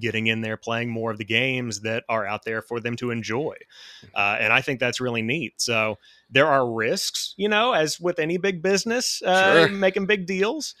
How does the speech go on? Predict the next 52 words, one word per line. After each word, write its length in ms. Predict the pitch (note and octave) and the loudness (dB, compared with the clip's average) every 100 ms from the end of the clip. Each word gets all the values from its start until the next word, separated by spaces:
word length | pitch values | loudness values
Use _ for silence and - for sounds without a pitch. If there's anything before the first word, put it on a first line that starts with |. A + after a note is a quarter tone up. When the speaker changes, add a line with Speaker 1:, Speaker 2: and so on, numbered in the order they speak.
| - | -6
Speaker 2:
Sure. 260 | C#3 D#3+ | 2 4
Speaker 1:
And, 200 | D#3+ D3+ | 4 4
and 240 | F3 D#3+ D3+ | 2 2 4
there, 200 | E3 - | 2 2
there 180 | D3+ D3+ | 4 6
are 40 | D#3+ | 8
definitely 360 | F3 G3 G3 | 6 4 2
concerns 680 | F#3 E3 - C#3+ D#3 F#3 D3 | 2 2 4 4 4 2 0
that 200 | B2+ C3 | 2 0
warrant 480 | C3 A2 B2 D#3+ E3+ | -2 -2 2 2 2
having 340 | C3+ D#3+ E3 | 2 2 2
these 180 | E3+ D#3+ | 0 0
long, 340 | C3 C3+ D#3 C3 | 2 4 4 0
drawn-out 480 | A2+ A2+ D#3 D#3+ | 0 2 4 2
conversations 720 | E3+ E3+ E3+ F3 F3+ A3+ G3 - | 2 0 0 0 0 0 -4 -4
for 140 | G#2+ | -4
a 40 | |
year 140 | G#2 G2+ | -4 -6
and 100 | G2 | -6
a 40 | |
half. 360 | F2+ F#2 G2+ - G2+ | -8 -8 -10 -12 -4
But 220 | G#2+ A2 - _ _ _ | -2 -2 -6 _ _ _
from 500 | - C#3 C3 C3 B2 | -2 2 2 2 -6
what 320 | A#2 A#2 E3+ D#3+ | -2 2 2 2
we 180 | E3+ F3 | -2 -2
see 260 | D#3+ F3 | -2 0
right 260 | D#3 D#3 D#3+ | 2 2 2
now 320 | B2+ D#3+ E3+ | 2 2 2
and 100 | G#2 | 0
the 60 | G2+ | -4
promises 600 | A2 G#2+ C#3 C3 C#3+ B2 | -6 -6 -4 -4 -2 -2
and 100 | A2+ | -2
deals 240 | A2 B2+ | -2 -2
that 100 | B2 | -2
are 60 | A#2 | -2
being 220 | A#2+ A2+ | -2 -2
signed, 420 | - B2 G3 B3 | -2 0 -2 -4
I'm 140 | A3+ C#4+ | -8 -8
excited. 460 | - C4+ D#4+ - _ _ _ - - - | -4 -4 -4 -8 _ _ _ -20 -6 0
Speaker 2:
I 80 | F3 | 4
mean, 180 | F3 D#3 | 6 6
it 100 | - | 4
seems 280 | F3+ D3+ | 2 2
like 160 | D3+ C#3+ | 2 6
as 180 | D3 B2+ | 4 4
an 80 | B2 | 2
Xbox 440 | C3 - A#2+ G#2+ | 0 2 2 2
fan, 240 | B2+ A2 A2 | 2 0 2
you're 160 | G#2 | 0
happy 520 | F#2 A#2+ A#2 A2 G2 - - - | 2 2 2 -2 -6 -10 -18 -6
that 160 | A#2+ - | -2 0
Xbox 540 | B2+ - - A2 - | 0 0 2 2 2